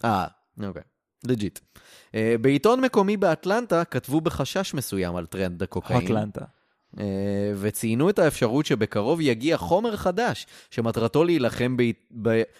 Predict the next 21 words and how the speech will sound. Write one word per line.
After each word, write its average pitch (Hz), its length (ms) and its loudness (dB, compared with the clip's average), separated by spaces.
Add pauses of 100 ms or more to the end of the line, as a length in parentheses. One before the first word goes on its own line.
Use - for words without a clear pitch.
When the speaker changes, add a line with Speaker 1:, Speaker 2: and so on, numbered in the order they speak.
Speaker 1:
בהתמכרות 123 640 4
ההמונית 113 840 2
החדשה, 127 500 2 (200)
<laughs> - 180 -18
כמו 135 240 4
שהיה 123 420 6
עם 123 140 2
אופיום 123 440 4
ומורפיום, 135 560 6
שקוקאין 113 520 2
זה 113 100 2
כאילו 110 280 0
פתרון 107 380 2
בשביל 104 320 0
זה. 127 160 8 (280)
Speaker 2:
כן. 120 200 -2 (220)
Speaker 1:
אה, 101 320 2
פמברטון 156 500 4
כתב 120 320 4
להם 117 180 2
בתגובה, 123 500 4